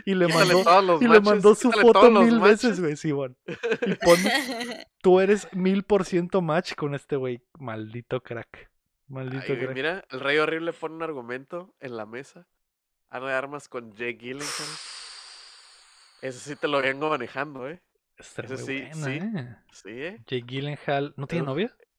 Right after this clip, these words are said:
Speaker 2: No sé, güey. Tiene una hermana.
Speaker 1: Tiene una hermana
Speaker 2: Digo
Speaker 1: muy fea, por cierto.
Speaker 2: <laughs> Ajá, muy fea. No lo quería decir yo, pero sí.
Speaker 1: Está
Speaker 2: Tiene
Speaker 1: casado,
Speaker 2: una hermana
Speaker 1: güey.
Speaker 2: muy
Speaker 1: Ah,
Speaker 2: fea.
Speaker 1: no, sí tiene novia, güey. Tiene novia, es, eh, Jean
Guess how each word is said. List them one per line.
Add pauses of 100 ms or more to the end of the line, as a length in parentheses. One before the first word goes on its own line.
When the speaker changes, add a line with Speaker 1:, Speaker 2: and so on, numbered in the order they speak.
(920)
Speaker 2:
No
sé,
güey. (680)
Tiene
una
hermana. (800)
Speaker 1:
Tiene
una
hermana
Speaker 2:
Digo
Speaker 1:
muy
fea,
por
cierto.
Speaker 2:
<laughs>
Ajá,
muy
fea. (260)
No
lo
quería
decir
yo, (600)
pero
sí. (160)
Speaker 1:
Está
Speaker 2:
Tiene
Speaker 1:
casado,
Speaker 2:
una
hermana
Speaker 1:
güey.
Speaker 2:
muy
Speaker 1:
Ah,
Speaker 2:
fea.
Speaker 1:
no,
sí
tiene
novia,
güey. (100)
Tiene
novia, (160)
es,
eh,
Jean